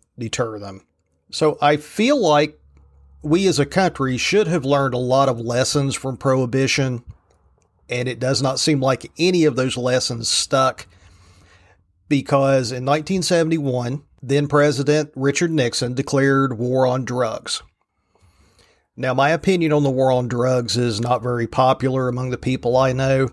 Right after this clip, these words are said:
As a matter of fact, even people very close to me look at me like I'm insane when I tell them that what I think that we should do regarding this issue. But please understand, I am not speaking to the morality or the ethics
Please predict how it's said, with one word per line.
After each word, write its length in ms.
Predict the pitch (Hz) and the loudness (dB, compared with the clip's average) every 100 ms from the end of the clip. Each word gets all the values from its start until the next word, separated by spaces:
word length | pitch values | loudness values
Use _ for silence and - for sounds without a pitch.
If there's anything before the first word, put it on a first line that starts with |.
| - - - - - _ | -6 -20 -20 -20 -20 _
As 300 | - 117 117 | -10 -8 -6
a 60 | 113 | -6
matter 240 | 117 117 | -6 -4
of 60 | 117 | -2
fact, 280 | - 123 120 | 0 0 -2
even 180 | 123 123 | -4 -2
people 380 | 123 120 123 | -4 -2 -4
very 240 | 123 127 131 | -2 -2 -2
close 400 | - 156 165 156 | 0 2 2 0
to 80 | 135 | -2
me 140 | 127 | -2
look 260 | 123 123 139 | -2 -4 -4
at 60 | |
me 100 | 123 | -6
like 240 | 127 120 123 | -4 -6 -6
I'm 160 | 120 | -8
insane 500 | 117 - 143 123 120 | -4 -2 -2 -2 -6
when 140 | 120 117 | -6 -6
I 120 | 117 | -4
tell 280 | - 131 123 | 0 0 -2
them 220 | 120 120 | -6 -8
that 160 | 117 | -8
what 200 | 120 135 | -4 -2
I 140 | 123 123 | 0 0
think 400 | - 165 156 151 | 0 0 0 0
that 140 | 135 | -4
we 120 | 135 | -2
should 280 | 131 131 120 | 0 -2 -2
do 320 | 113 135 131 | 0 2 2
regarding 500 | 123 131 120 135 131 | 0 -2 0 0 0
this 220 | 131 127 139 | -2 -2 0
issue. 400 | 135 - 135 123 _ - - _ _ _ _ _ _ _ _ _ _ _ | 0 0 0 -2 _ -20 -20 _ _ _ _ _ _ _ _ _ _ _
But 260 | 160 147 - _ | 0 0 -2 _
please 240 | - 180 175 | 0 2 4
understand, 540 | 185 160 - 170 165 - | 2 2 2 2 2 0
I 280 | 131 170 190 | 0 2 0
am 340 | - 147 143 | -2 -2 0
not 340 | 135 139 143 - | 0 2 2 0
speaking 760 | - 147 143 135 131 123 113 _ _ _ _ _ | 0 0 0 -2 -6 -8 -10 _ _ _ _ _
to 100 | - | -2
the 80 | 143 | 0
morality 680 | 123 123 123 127 131 127 127 | 0 0 2 4 4 2 0
or 240 | - 135 139 | -4 -2 0
the 220 | 131 - | 0 -2
ethics 720 | 120 123 - 113 - - - | -4 -4 -6 -10 -6 -8 -8